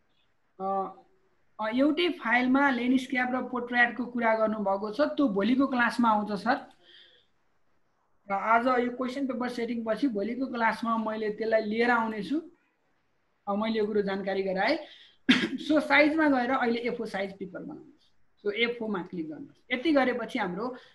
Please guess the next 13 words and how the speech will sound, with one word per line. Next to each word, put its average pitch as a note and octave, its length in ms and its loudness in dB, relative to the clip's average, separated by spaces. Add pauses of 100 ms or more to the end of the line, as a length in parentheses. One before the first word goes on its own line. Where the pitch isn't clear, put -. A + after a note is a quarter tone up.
(140)
मार्जिनको B3+ 520 4
काम C4+ 200 4
सकियो, C#4 520 0 (400)
ओरिएन्टेसनको C4+ 680 2
काम C4+ 220 2
सकियो, C4 420 2 (600)
साइजको B3+ 520 2
काम C#4 200 6
सकियो C4+ 420 2 (580)
र A#3 140 4
कलम्सको A#3 640 2
काम G#3 240 -2
सकियो। B3+ 540 -2